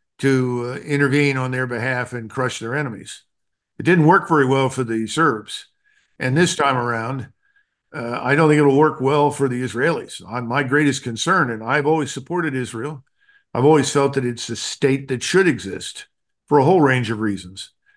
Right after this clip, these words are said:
And as a state, it could be a very positive and productive member of the international community.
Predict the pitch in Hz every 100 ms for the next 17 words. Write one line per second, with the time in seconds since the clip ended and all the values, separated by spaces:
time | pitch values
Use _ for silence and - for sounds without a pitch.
0 | _ _ _ - 131 131 160 135 117 113
1 | - 143 147 131 135 120 127 123 131 120
2 | - - 151 147 139 113 98 110 107 110
3 | 107 143 - 127 107 - _ _ - 123
4 | 147 131 123 117 135 131 127 127 - 110
5 | - 127 151 113 87